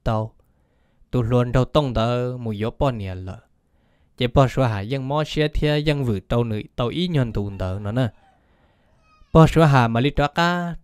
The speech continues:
trà tàu hạ tiểu do tụi tông đỡ tiền đỡ. Bỏ số hạ thì lên nuôi tiền tông.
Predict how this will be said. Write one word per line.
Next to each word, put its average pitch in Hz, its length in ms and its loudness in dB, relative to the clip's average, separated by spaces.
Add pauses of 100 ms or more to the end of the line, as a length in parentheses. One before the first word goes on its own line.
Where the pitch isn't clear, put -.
trà 123 160 2
tàu 135 200 0
hạ 123 120 0
tiểu 185 640 0
do 135 220 -2
tụi 113 160 -8
tông 139 240 -6
đỡ 113 200 -4
tiền 113 220 0
đỡ. 107 260 2 (1000)
Bỏ 139 160 6
số 143 180 0
hạ 113 200 0
thì 143 160 0
lên 135 200 0
nuôi 123 200 -2
tiền 101 180 -6 (120)
tông. 131 280 -2